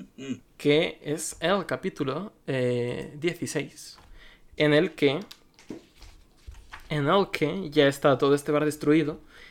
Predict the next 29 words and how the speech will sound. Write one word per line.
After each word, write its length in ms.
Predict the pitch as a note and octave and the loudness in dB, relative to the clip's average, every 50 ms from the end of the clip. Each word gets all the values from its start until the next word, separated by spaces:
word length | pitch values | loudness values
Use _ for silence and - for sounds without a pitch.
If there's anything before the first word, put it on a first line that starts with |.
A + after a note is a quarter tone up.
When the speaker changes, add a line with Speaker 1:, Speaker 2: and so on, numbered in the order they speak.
| - _ _ | -20 _ _
Speaker 2:
y 100 | - B2 | 2 4
vemos 460 | C3 C#3 C3+ C3+ C3+ C#3 - - - - | 4 6 4 2 2 0 -2 -4 -8 -4
que, 300 | - - D3 C#3+ C#3+ D#3 | 2 2 4 4 2 0
por 180 | D#3 - D#3+ | -4 -6 -8
supuesto, 420 | - C#3 - D3 C3+ B2+ - - C3+ | -8 -6 -4 -4 -4 -4 -4 -6 -6
esta 180 | B2+ - C3+ | -6 -6 -8
gente 360 | - - C3 B2+ B2 C#3 C3 | -6 -4 -4 -4 -2 -4 -4
es 220 | C3 B2 - - - | -4 -4 -8 -8 -4
mala 220 | C3+ C3+ C3 B2+ | -2 0 2 0
gente 420 | B2 - C#3+ C#3+ C#3+ - - - - _ _ _ - _ _ _ _ _ _ | 0 0 -2 -4 -4 -6 -8 -12 -12 _ _ _ -20 _ _ _ _ _ _
y 160 | - D#3+ F3+ F3 | -2 -2 0 0
se 180 | - D#3+ C#3 | 2 2 0
escudan 600 | C3 B2+ - - D3+ D3+ D3+ C#3+ C#3 D3+ F3 G3 - _ | 0 -2 -4 -2 0 2 2 2 2 0 -2 -6 -12 _
con 160 | - D3+ D3+ | -4 -4 -4
sus 120 | D#3+ - - | -4 -6 -6
propios 280 | - D3+ D3+ - D3 - | -6 -2 -2 -2 -2 -2
compañeros 720 | D3+ C#3+ - - B2+ C3+ C#3+ D#3 D#3+ - - - - - - - - _ _ _ - - | -2 -4 -2 -2 -2 0 0 0 0 -2 -4 -10 -16 -18 -20 -20 -20 _ _ _ -8 -2
o, 180 | - G3+ - - - | 0 0 0 2 4
y 200 | G#3 G#3+ - - | 4 4 4 6
o 320 | - E3 E3+ F3+ - - - - | 8 8 8 8 4 -4 -8 2
con 280 | - D#3+ D#3+ F#3 G3 - | 4 4 4 4 2 2
animales 520 | - D#3+ C#3 C#3 C3+ C3 C3+ C#3+ D3+ - E3 | 2 2 4 4 4 4 4 2 2 -2 -6
excesivamente 560 | - - D3 C#3 - C#3 C#3 C3+ C3 B2+ C3+ | -8 -6 -6 -4 -2 -2 -2 -2 0 2 2
grandes, 400 | C3+ C3 C#3 C#3+ C3+ - - - | 4 4 2 2 0 -4 -8 -8
como 200 | - C3+ C3+ C3 | -8 -6 -4 -4
es 120 | C3 - | -4 -6
este 180 | C#3+ C#3 - C3+ | -8 -10 -8 -6
león. 260 | C3 B2+ B2+ B2+ C#3 - - - | -6 -4 -6 -6 -8 -12 -18 -18
Speaker 1:
Sí. 240 | - - - A4 G#4+ | -16 -14 -14 -14 -14